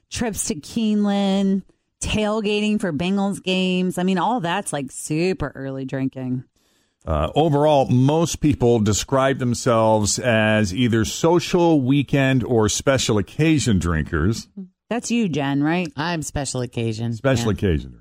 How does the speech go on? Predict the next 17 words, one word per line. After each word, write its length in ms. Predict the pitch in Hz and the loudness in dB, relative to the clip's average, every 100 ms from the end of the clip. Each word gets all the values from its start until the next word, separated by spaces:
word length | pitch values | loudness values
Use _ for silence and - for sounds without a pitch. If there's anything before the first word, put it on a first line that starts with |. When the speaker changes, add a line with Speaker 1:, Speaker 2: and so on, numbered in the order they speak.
| - | -8
Speaker 3:
Haven't 240 | 170 214 | -4 -2
always 320 | 196 151 117 | -2 -4 -6
been, 260 | - 113 107 | -8 -8 -8
Speaker 2:
Yeah. 100 | 76 - | -8 -8
Speaker 3:
but, 240 | 113 110 _ - | -6 -8 _ -8
yeah, 200 | 113 110 - - | -4 -4 -8 -8
yeah. 260 | 117 117 107 | -4 -4 -6
Speaker 2:
Uh, 160 | - 76 | -6 -2
over 260 | 107 120 135 | 0 2 2
a 40 | |
third 460 | - 180 175 180 139 | 2 2 4 4 2
said 300 | - 151 123 | 2 2 2
they 100 | 139 | 2
don't 200 | 143 127 | 2 0
drink 260 | 131 127 135 | 0 0 2
at 100 | 147 | 2
all. 320 | 175 - | 2 -2